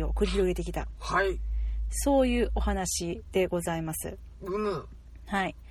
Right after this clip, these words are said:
Speaker 1: えー、私が行ってきたお店は、
Speaker 2: はい。
Speaker 1: 大阪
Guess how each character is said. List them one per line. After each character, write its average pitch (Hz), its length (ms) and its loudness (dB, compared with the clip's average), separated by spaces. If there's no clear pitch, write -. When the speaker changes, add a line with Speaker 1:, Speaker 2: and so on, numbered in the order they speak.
Speaker 1:
え 214 60 0
ー、 190 360 4
私 254 300 0
が 269 120 8
行 277 80 4
っ - 20 -20
て 277 100 2
き 285 140 4
た 226 100 6
お 185 60 4
店 180 300 0
は、 185 260 6
Speaker 2:
は 165 120 -2
い。 - 120 -10
Speaker 1:
大 330 220 8
阪 285 560 8